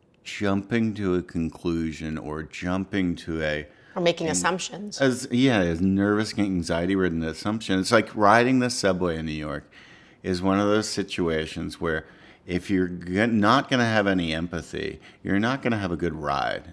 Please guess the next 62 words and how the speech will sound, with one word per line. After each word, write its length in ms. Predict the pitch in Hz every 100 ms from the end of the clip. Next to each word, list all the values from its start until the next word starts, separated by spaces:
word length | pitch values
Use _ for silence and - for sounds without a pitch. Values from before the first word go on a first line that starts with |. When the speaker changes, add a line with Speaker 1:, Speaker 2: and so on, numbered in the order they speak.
| -
Speaker 1:
If 60 | -
you're 100 | 120
Speaker 2:
Right. 160 | 175 160
Speaker 1:
not 40 |
gonna 100 | 131 131
have 180 | 95 -
patience, 520 | 104 92 87 73 -
you're 80 | 82
not 180 | 85 85
gonna 160 | 82
have 100 | 78
a 60 | 76
good 200 | 76 73
ride. 300 | 73 69 - - - - - _ _ -
Just 340 | - 202 -
relax. 960 | 220 143 135 196 - - - - - -
Speaker 2:
It's 100 | -
gonna 220 | 180 151
come 160 | 180
when 80 | 202
it's 80 | 202
gonna 160 | 165 156
come. 400 | 220 233 240 180
There's 100 | 156
Speaker 1:
A 40 |
Speaker 2:
gonna 100 | 131
be 60 | 135
as 60 |
Speaker 1:
woman 120 | 143 147
Speaker 2:
many 100 | -
people 240 | 226 208
on 180 | 208 226
it 40 | 226
as 140 | 196
there's 120 | 180
gonna 160 | 175 175
be. 300 | 165 254 262
Speaker 1:
Yeah, 160 | 381 220
we 60 |
were 100 | 147 131
getting 240 | 131 127
on 80 | 117
the 120 | 87
escalator 380 | 92 - 104 101
to 60 |
go 200 | 92 92
down 380 | 90 87 95 95
and, 160 | 90 90
uh, 400 | 117 117 113 -
at 420 | 113 95 - - -
the 140 | 82
Forty-second 600 | - 101 90 90 92 101
Street 260 | - 98 95 - -
station, 500 | - 127 127 131 123
and 160 | 110
this 200 | 110 110
older 260 | 113 110 110
woman 280 | 104 107 110
in 80 | 110
front 280 | - 104 104
of 60 |
me 300 | 110 107 107